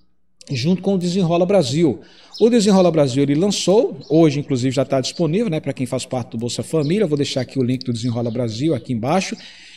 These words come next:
E aí muita gente já tá negociando, quem deve até cinco mil reais tem direito a pagar, e com descontos de até oitenta e três por cento, parcelas de sessenta meses, com valor mínimo de cinquenta reais. Então, já está disponível o Desenrola Brasil. E aí,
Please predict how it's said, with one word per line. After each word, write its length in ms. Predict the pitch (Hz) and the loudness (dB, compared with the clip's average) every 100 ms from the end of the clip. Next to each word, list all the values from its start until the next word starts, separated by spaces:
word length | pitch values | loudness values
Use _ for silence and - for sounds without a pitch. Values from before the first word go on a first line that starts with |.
| - | -6
E 60 | 139 | 2
aí 100 | 160 | 4
muita 280 | 180 240 170 | 4 4 2
gente 240 | 151 147 | 0 0
já 80 | 139 | -2
tá 160 | - 135 | 0 0
negociando, 720 | 127 135 - 233 185 185 165 | 0 -2 0 0 2 0 -2
quem 120 | 139 | -2
deve 220 | 131 131 | 0 0
até 180 | 127 127 | -2 -4
cinco 360 | - 147 131 135 | -2 -4 -4 -4
mil 180 | 135 | -2
reais 480 | 120 120 110 107 - - - - | -2 -2 -4 -6 -8 -14 -20 -4
tem 120 | 147 | -2
direito 340 | 143 131 131 127 | 0 0 0 0
a 100 | 123 | -4
pagar, 580 | - 147 123 117 104 - - - 123 | -4 -2 -2 -2 -4 -10 -20 -18 -10
e 60 | |
com 120 | 151 | -4
descontos 400 | 147 143 - 135 | -2 -2 -2 -4
de 60 | 139 | -2
até 180 | 127 131 | -2 -2
oitenta 300 | 127 131 - | -2 -4 -4
e 20 | |
três 220 | 123 127 | -4 -4
por 160 | - 214 | -4 -4
cento, 440 | - 240 254 202 120 | 0 0 -2 -8 -10
parcelas 420 | 135 135 147 131 127 | -6 -2 0 0 -2
de 100 | 131 | -4
sessenta 520 | 123 117 156 165 202 | -4 -4 -6 -4 -2
meses, 280 | 175 214 - | 0 0 -2
com 140 | 196 | 0
valor 240 | 190 175 | 2 2
mínimo 260 | 175 170 170 | 2 -2 -6
de 80 | 165 | -6
cinquenta 540 | - 185 143 147 165 | -6 -6 -4 -4 -2
reais. 320 | 151 131 85 | -2 -2 -6
Então, 340 | 113 - 170 180 - - | -8 0 0 0 -8 -12
já 160 | - 156 | 0 0
está 240 | - 165 | 2 0
disponível 480 | 165 - 196 147 151 | -2 -4 -2 -2 -2
o 40 | |
Desenrola 360 | 139 160 147 160 | -4 -2 2 2
Brasil. 380 | 156 127 90 143 | 2 0 0 2
E 80 | 220 | 6
aí, 360 | 180 233 - | 6 4 0